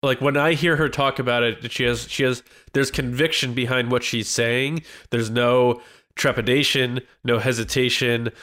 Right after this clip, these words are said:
She seems to know exactly what she wants to do here. And all he's been saying are two things when he's out in this, like, promoting other things is he's so excited to be working on it today and this new technology, be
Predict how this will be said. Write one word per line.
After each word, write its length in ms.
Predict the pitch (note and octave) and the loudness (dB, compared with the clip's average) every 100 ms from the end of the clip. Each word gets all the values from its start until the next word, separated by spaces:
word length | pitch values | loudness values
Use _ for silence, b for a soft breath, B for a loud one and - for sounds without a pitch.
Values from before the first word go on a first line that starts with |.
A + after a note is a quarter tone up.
| B | B
She 200 | - C#3 | -6 -4
seems 220 | B2+ C#3+ B2+ | -2 -2 -2
to 60 | |
know 140 | B2+ B2 | 0 0
exactly 380 | A2+ A#2 - | 2 -2 0
what 160 | B2 A2+ | 0 0
she 100 | - | 0
wants 200 | A2+ A2 | -2 -4
to 60 | G#2 | -4
do 160 | A#2 | -2
here. 400 | A#2+ D3 D3 D3 - _ | 0 0 0 -2 -6 _
And 140 | C#3 B2+ - | -4 -2 2
all 260 | C#3+ E3 | 4 4
he's 320 | C#3+ - F3+ | 2 0 -2
been 180 | - C#3+ | 0 -2
saying 540 | A#2+ D3+ D#3+ C3+ A#2+ A#2 b b b _ | -2 -2 0 0 -2 -8 b b b _
are 120 | - | -4
two 280 | A#2 - F3 | -4 0 0
things 280 | D#3+ E3+ C#3+ | 2 0 0
when 80 | B2 | 0
he's 120 | B2 | 0
out 140 | C3 | 0
in 60 | B2 | 0
this, 220 | A#2+ - | -2 -2
like, 180 | B2 A2 _ _ _ _ _ _ _ _ _ - - | -2 -2 _ _ _ _ _ _ _ _ _ -20 -8
promoting 380 | - D3 D3+ B2 | -2 2 2 4
other 200 | C#3 D#3 | 4 2
things 400 | C#3+ F3+ F3+ F3+ | 2 2 0 -2
is 380 | C#3+ C#3+ C3+ - B B B - | 2 4 4 0 B B B -12
he's 200 | - C#3 | -2 -2
so 280 | - F3+ F3 | 2 4 4
excited 580 | E3 - D#3+ D#3 C#3 - | 4 2 4 2 0 -4
to 100 | D3 | -2
be 140 | C#3 | 2
working 320 | C3 C#3 C#3 C3+ | 2 2 2 0
on 160 | C3+ | 2
it 140 | C3 - | 0 -2
today 500 | B2+ B2 C3+ C3+ C3 | -2 2 4 4 2
and 160 | A#2+ | -2
this 160 | A2 - | -6 -6
new 120 | B2 | -4
technology, 840 | A#2 A#2 C3 C#3 C#3+ C3+ C#3 C3+ C3 B - | -2 -2 0 2 2 2 2 0 -2 B -4
be 140 | A#2+ | -2